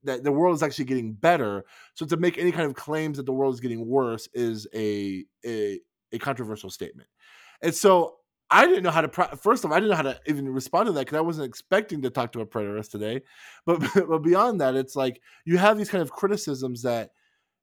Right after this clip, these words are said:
uh, don't necessarily even, um, apply to what you're talking about, right? Like, like, it's, it's in your sermon, but it's not necessarily, like, an issue. And so it's oftentimes criticism,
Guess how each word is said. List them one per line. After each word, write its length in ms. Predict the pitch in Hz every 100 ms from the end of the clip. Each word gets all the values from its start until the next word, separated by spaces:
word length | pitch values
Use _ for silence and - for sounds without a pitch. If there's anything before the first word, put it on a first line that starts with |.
| _ _ -
uh, 260 | 143 139 127
don't 220 | 139 185
necessarily 360 | 196 190 175 143
even, 240 | 151 147 139
um, 480 | 131 123 113 104 95 _ -
apply 420 | - 147 151 170
to 140 | 160
what 120 | 143
you're 100 | 123
talking 420 | 117 - 120 - 95
about, 180 | 80 - -
right? 240 | 104 117
Like, 140 | 123 107
like, 240 | 120 107 _
it's, 180 | 135 127
it's 240 | 139 139
in 80 | 156
your 100 | 151
sermon, 360 | 131 175 170 156
but 120 | 139
it's 140 | 127 -
not 120 | 147
necessarily, 300 | 139 147 131
like, 160 | 120 - - -
an 140 | 135 -
issue. 480 | 165 165 - 110 107 - -
And 80 | 131
so 100 | 165
it's 100 | 156
oftentimes 540 | 156 165 170 160 139 -
criticism, 800 | - 160 156 131 117 117 104